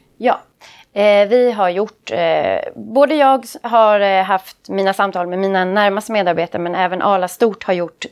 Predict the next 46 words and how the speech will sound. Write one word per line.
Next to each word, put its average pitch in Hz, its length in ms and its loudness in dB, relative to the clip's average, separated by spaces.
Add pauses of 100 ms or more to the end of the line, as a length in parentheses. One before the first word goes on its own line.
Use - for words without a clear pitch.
(140)
två 254 200 4
stora 170 400 -6
undersökningar 165 760 -4 (260)
där 190 120 0
vi 175 140 2
har 170 100 2
fått 175 160 -10
svara 170 300 0
på 190 100 -6
frågor 214 500 2
hur 180 200 0
det 175 60 4
är 160 140 2
att - 160 -6
jobba 151 180 -2
hemma. 156 260 -6 (540)
Det 226 180 0
som 220 100 -10
har 208 80 -2
framkommit 202 680 -4
på 170 360 0 (220)
samtliga 196 880 -2 (480)
undersökningar 185 580 -2
och 165 140 -8
möten 180 560 -4
är 156 320 -2 (160)
att, - 260 -12
eh, 160 500 -2 (240)
vi 240 120 2
är 262 40 6
extremt 269 380 0
dåliga 208 260 2
på 202 80 -12
att 202 60 -8
ta 202 60 -4
pauser. 170 460 -4 (440)
Man 214 240 -4
går 233 160 2
in 285 360 2
så 277 120 0
djupt 269 600 2
och 220 100 -2
fokuserat 220 760 -2
i 185 80 -6
sitt 185 240 -6
arbete. 190 680 0